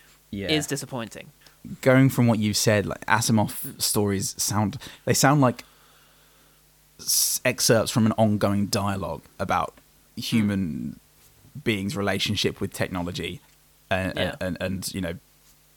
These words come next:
Speaker 1: technological advancements going into the future, whereas this
Speaker 2: Yeah.
Speaker 1: movie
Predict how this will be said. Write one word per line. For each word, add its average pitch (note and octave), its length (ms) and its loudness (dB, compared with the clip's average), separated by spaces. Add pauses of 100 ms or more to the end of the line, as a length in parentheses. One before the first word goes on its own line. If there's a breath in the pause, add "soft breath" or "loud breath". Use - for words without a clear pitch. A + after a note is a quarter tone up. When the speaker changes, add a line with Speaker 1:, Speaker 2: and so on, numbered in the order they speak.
(380)
Speaker 1:
technological G2+ 580 -2
advancements F#2+ 520 -2
going G#2 340 0
into G#2 240 -2
the F#2+ 80 -6
future, - 460 -8 (460)
whereas G2 300 0
this A2+ 180 2
Speaker 2:
Yeah. G#2 80 -2
Speaker 1:
movie F#2+ 360 -2